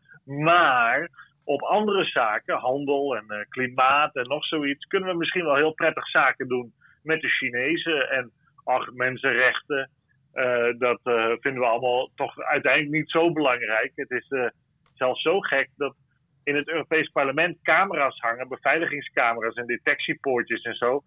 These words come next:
Die komen van dezelfde firma die ook eh, eh, camera's, eh, levert in China om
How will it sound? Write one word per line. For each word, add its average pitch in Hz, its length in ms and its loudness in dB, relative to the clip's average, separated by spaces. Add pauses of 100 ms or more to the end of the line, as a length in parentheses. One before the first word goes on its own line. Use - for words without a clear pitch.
(260)
Die 127 100 -4
komen 156 240 2
van 151 100 -2
dezelfde 170 440 2
firma 131 460 2
die 139 220 0
ook 160 320 0 (480)
eh, 143 420 0
eh, 139 80 -2
camera's, 147 560 0
eh, 151 120 -8 (260)
levert 151 560 0
in 143 160 -4
China 156 480 -2
om 143 320 -4